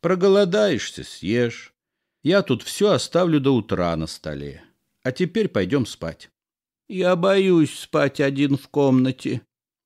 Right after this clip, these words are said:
"Чепуха. Моя комната рядом, можно открыть дверь. А если начнешь капризничать, снова в ванную. Там, брат, страшнее". "А если я маме потом скажу, что вы со мною делаете?" "Что ж, говори.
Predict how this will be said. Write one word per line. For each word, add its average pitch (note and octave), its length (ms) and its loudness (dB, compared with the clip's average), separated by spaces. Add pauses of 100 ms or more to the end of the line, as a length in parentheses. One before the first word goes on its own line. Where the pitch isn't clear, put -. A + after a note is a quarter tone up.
(120)
"Чепуха. C3 920 -2 (240)
Моя C#3+ 280 0
комната D3 500 2
рядом, G2+ 580 0 (140)
можно A2+ 360 -2
открыть A2+ 380 -4
дверь. E2+ 440 -4 (400)
А B2 100 0
если D3 240 0
начнешь D3+ 460 0
капризничать, D3 800 -2
снова D#3 380 2
в C#3 80 -2
ванную. C#3 560 2 (420)
Там, F3+ 220 0
брат, C#3 260 2
страшнее". G2 800 -2 (600)
"А C#3+ 80 -2
если F3+ 460 2
я F#3+ 220 4
маме F3+ 420 4
потом D3+ 460 0
скажу, D3+ 460 0
что D#3 300 -2
вы D#3 160 4
со D3 200 -2
мною D#3 360 4
делаете?" C#3+ 720 -2 (680)
"Что - 400 -4
ж, - 260 -20
говори. C3 720 0